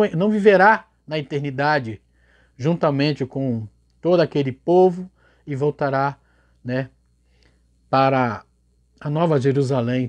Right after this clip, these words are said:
transformada, para a qual é esse propósito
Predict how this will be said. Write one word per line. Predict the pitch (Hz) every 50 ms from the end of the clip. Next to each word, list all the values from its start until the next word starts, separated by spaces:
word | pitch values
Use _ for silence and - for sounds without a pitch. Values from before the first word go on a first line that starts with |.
| - _
transformada, | - 196 220 226 - - - - 180 175 160 139 131 135 143 156 160 156 143 117 107 95 - _ _ _ _ _ _ _ _ _ _ _ _ _ _ _ _ _ _ _ _ _ _ _ _ _ _ _ _ _ _ _ _ _
para | - 131 135 139 131
a | 120
qual | - - 131 131 131 139 135
é | 127
esse | 131 127 - -
propósito | 139 - - 147 131 - _ 113 113 117 110 107 - _ _ _